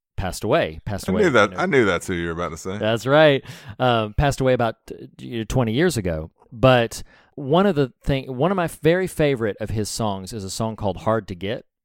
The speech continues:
Speaker 1: from the, from the Jesus album,
Speaker 2: Mm-hmm.
Speaker 1: um, specifically his, like, um, the, the Jesus demos.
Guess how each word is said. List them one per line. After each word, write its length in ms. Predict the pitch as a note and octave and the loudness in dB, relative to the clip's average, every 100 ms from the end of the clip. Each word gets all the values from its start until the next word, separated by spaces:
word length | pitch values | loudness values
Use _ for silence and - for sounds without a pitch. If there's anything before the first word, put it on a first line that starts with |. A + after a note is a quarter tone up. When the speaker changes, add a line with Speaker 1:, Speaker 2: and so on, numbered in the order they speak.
| - | -8
Speaker 1:
from 240 | G#2 F#2+ | -6 -4
the, 300 | F#2 F2 F2 | -4 -4 -6
from 140 | - F#2 | -8 -10
the 80 | F2 | -8
Jesus 340 | G2+ G#2+ G#2+ | -8 -8 -6
album, 320 | A#2+ A#2+ A#2 - _ - | -6 -4 -8 -12 _ -8
Speaker 2:
Mm-hmm. 140 | F#2 | -4
Speaker 1:
um, 360 | G#2 F#2+ F2+ F#2 | -2 -4 -8 -10
specifically 560 | - A2+ A#2 G#2 G2+ | -4 -2 -2 -2 -4
his, 280 | G2 G#2+ - | -4 -4 -4
like, 320 | F#2 E2+ - - | -6 -6 -10 -12
um, 360 | F2+ E2+ E2 _ _ _ _ _ _ - | -10 -10 -16 _ _ _ _ _ _ -8
the, 260 | B2+ A#2 | -4 -4
the 140 | G2 G#2 | -4 -4
Jesus 360 | G#2+ G#2 F#2+ | -4 -4 -6
demos. 500 | - G#2+ F#2+ F2+ - | -6 -6 -4 -6 -10